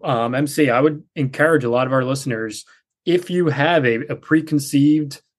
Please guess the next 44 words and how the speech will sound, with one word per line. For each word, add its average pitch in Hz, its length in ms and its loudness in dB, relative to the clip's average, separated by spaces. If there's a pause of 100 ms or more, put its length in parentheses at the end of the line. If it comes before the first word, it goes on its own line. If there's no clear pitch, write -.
(140)
um, 113 460 -8 (140)
negative 135 540 2
look 120 480 -4 (180)
on 143 300 2
life 139 240 2
insurance, 196 600 -6 (480)
you 135 80 0
know, 117 140 2
we, 131 300 0
we 147 140 4
have 156 240 0
a, 160 140 4
a 151 140 0
presentation 143 920 -2 (260)
that 123 200 2
we 131 100 0
can 131 140 -4
share 196 260 0
with 151 140 2
you 120 380 2 (340)
and, 151 160 2
and 143 220 2
look 165 140 -2
at 175 140 2
it 165 60 0
with 156 120 2
an 135 80 0
open 165 240 0
mind 147 280 0
and 123 100 -4
look 135 160 -4
at 143 140 2
it 151 100 0
objectively 120 840 -4 (240)
and 143 100 -4
just 139 180 -4
look 185 140 -6
at 170 80 -4
the 117 80 -4
math. 127 380 -4 (100)
You 139 100 -2
know, 117 100 0
I 123 80 4
love, 143 500 2